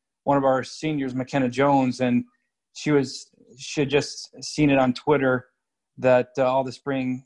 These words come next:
championships were canceled, and she just, she looked at me, and her, her, you know, you could just see her in her eyes, there was something wrong, and,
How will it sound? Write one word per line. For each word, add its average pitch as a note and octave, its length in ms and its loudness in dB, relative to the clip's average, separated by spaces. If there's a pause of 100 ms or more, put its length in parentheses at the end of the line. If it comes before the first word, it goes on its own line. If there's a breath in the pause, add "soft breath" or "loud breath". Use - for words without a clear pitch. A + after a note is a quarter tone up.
championships C3+ 540 -6
were A#2+ 80 -4
canceled, C3 500 -4
and A#2+ 180 -6
she B2 180 -6
just, A#2+ 320 -8 (200)
she - 160 -6
looked C#3 220 2
at C3 80 2
me, C3 400 0 (640)
and B2 560 2 (420)
her, C#3 360 -2
her, C#3 340 2
you C3+ 80 -2
know, C3+ 60 0
you C3 100 -2
could C#3 100 -4
just C3+ 160 -8
see D3 140 -2
her C#3 100 0
in C3+ 140 -4
her C3 100 -2
eyes, C3+ 340 -2
there C#3 120 -6
was C3 100 -10
something C3 260 -8
wrong, C3+ 420 -4
and, B2 160 -8